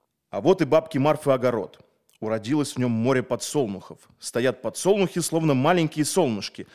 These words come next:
а среди них полная луна, настоящая. Сияет серебром да золотом переливается и подсолнухом прикидывается. Вот так чудо из чудес. А барин, насмотревшись всяких чудаковин,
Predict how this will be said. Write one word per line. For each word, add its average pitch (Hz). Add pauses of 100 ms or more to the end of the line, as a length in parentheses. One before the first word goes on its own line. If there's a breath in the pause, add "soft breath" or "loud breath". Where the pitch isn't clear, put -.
(180 loud breath)
а 120
среди 117
них 185 (260)
полная 120
луна, 98 (200)
настоящая. 98 (680 soft breath)
Сияет 104
серебром 113
да 104
золотом 117
переливается 117
и -
подсолнухом 123
прикидывается. 104 (180)
Вот -
так -
чудо 104
из 95
чудес. - (120)
А -
барин, 123
насмотревшись 123
всяких -
чудаковин, 113